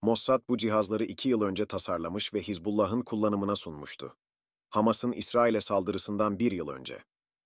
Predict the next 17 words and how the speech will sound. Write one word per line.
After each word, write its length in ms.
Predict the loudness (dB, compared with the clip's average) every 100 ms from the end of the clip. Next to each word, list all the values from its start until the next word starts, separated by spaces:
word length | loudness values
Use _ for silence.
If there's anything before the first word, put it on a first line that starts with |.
| _ _ 0
Elektronik 560 | 2 2 2 0 0
dinlemelerini 600 | -2 0 0 0 -2 -2
yapıyordu. 560 | -4 -6 -8 -8 -10 -16 _ _ _ _ _ -2
İsrail'deki 640 | -2 2 2 4 2 -2
en 160 | -2 0
üst 200 | 0 -2
düzey 220 | -2 0
seçilmiş 520 | 0 -4 -4 -2 -2
yetkililerin 600 | -2 -4 -4 -2 -2 -2
çoğu 320 | -2 2 2 2
Eylül'e 360 | 0 0 0 0
kadar 280 | -2 -2
Mossad'ın 500 | 0 -2 -2 -2 -2
kurduğu 420 | -4 -6 -2 -2 -2
bu 80 |
tuzaktan 480 | -4 -2 -2 -2 -4
habersizdi. 680 | -4 -4 -4 -6 -10 -12 -18